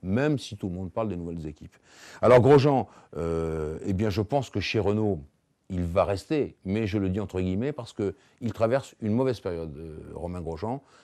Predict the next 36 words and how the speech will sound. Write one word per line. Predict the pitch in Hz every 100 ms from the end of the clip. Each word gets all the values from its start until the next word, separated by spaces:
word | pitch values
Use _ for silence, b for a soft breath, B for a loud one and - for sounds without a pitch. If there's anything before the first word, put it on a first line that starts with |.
| b
Il | 104 117
était | 113 123 117 92 - b _
très | - 156
sympa, | 151 123 - 131 131
très | - 143 127
ouvert, | 127 123 127
très | 127 139 127
agréable, | 120 117 120 120 120 101
souriant. | 98 - 139 127 123 127 131 147 151 b b b
Et | 104 107
puis | - 127
là, | 127 123 113 104 _ -
pour | 165 175
une | 151
raison | 147 139
de | 131
morale, | 117 117 113 101 110 101 87 - - -
euh, | 98 -
que | - 95
je | 95
ne, | 92 95 90 90
je, | 92 95 90
je, | 90 85
j'ignore, | 92 85 104 95 107 135 - b b b
il | 107
est | 101
mal | 104 139 208
coaché, | 214 170 - 131 165 b b b
euh, | 87 92 -
il | 107
ne | 107
prend | - 98
pas | 139
les | 156
bonnes | 135 135
décisions, | 107 - 92 104 127